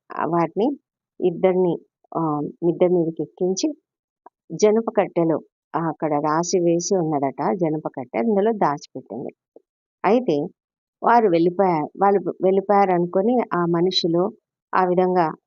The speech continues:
ఆ, వేరే దారిని వెళ్ళిపోయారు. మరి వారు ఇంకా నిద్రించలేదు. నిద్రించక మునుపు ఆమె వారి దగ్గరికి వెళ్ళింది. ఆమె వారితో ఏం చెప్పిందంటే, "యెహోవా ఈ దేశంను మీకు ఇచ్చుచున్నాడనియు, మీ వలన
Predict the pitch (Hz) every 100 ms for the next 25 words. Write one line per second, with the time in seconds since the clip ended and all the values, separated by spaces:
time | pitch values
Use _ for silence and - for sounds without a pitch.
0 | _ - - 175 170 156 151 185 190 185
1 | 160 - _ 165 170 175 165 160 - 170
2 | 165 165 165 143 151 240 - _ _ _
3 | _ _ - 226 208 185 196 - 190 208
4 | 247 220 165 175 _ 208 202 202 185 165
5 | 170 196 196 190 165 160 156 160 185 196
6 | 190 - 165 180 202 170 170 _ - _
7 | - 254 233 190 175 160 156 175 160 143
8 | 139 131 - _ _ - 220 202 151 -
9 | _ 170 180 180 165 139 - 165 175 165
10 | - 147 139 139 190 240 _ _ _ _
11 | - 196 208 254 190 - - 170 151 160
12 | 165 156 143 127 - 156 143 143 - -
13 | 156 143 139 135 131 151 226 _ _ _
14 | _ - 208 240 214 208 196